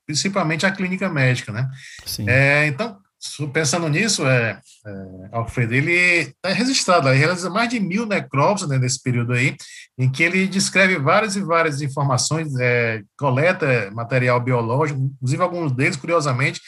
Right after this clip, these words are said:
Speaker 1: ainda estão preservados lá no Museu da Universidade, ainda hoje nos nossos dias estão lá. E apesar de não ser neurologista, ele fez várias descrições envolvendo, é, o sistema nervoso central, o que ele encontrar nessas necrópsias, né, e tentando fazer uma correlação clínica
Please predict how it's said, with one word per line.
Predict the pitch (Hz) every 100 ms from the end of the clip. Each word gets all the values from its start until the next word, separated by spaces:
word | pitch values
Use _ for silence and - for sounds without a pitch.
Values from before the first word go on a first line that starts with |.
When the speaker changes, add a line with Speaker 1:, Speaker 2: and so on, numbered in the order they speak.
| - -
Speaker 1:
ainda | 131 143
estão | 175
preservados | 196 214 208 202 143 160
lá | 165
no |
Museu | 170 170 143
da | 165
Universidade, | 170 175 - 165 139 135 127
ainda | 185
hoje | 165 170
nos | 175
nossos | 180 160
dias | 139 147
estão | 202
lá. | 170 110 101 - - - - -
E | -
apesar | 170 208 202 214
de | 196
não | 208
ser | 208
neurologista, | 196 185 180 165 131 180 240 - 180
ele | 175 175 135 _ -
fez | 170 156
várias | 185 226
descrições | 247 - 196 - 180 220
envolvendo, | 185 170 143 147 147
é, |
o |
sistema | 131 - 151
nervoso | 143 131 135 131
central, | 185 165 - 143 185
o | -
que | 190
ele |
encontrar | 240 226 185 151 147
nessas | 135
necrópsias, | 160 156 165 220 190 196
né, | 196 - _ - -
e |
tentando | 139 170 202
fazer | 202 185
uma | 196 202
correlação | 196 180 185 - 196
clínica | 135 185 190